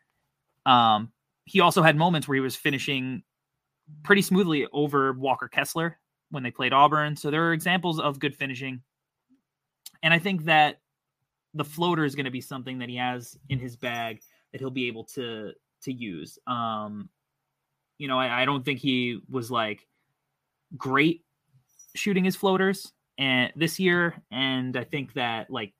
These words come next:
him shooting kind of that mid-range, again, like you said, like, thirty-two percent on far twos, like, I think it's something he'll be able to hit here and there, but it won't be a lo-, a big part of his game. So I think that he has enough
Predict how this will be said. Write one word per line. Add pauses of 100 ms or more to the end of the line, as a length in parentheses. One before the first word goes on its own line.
(120)
him
shooting
kind
of
that
mid-range,
again,
like
you
said,
like, (1040)
thirty-two
percent (360)
on
far
twos,
like, (800)
I
think (340)
it's
something
he'll
be
able
to (100)
hit
here
and
there,
but
it
won't
be
a
lo-,
a
big
part
of
his
game.
So (1300)
I
think
that
he
has
enough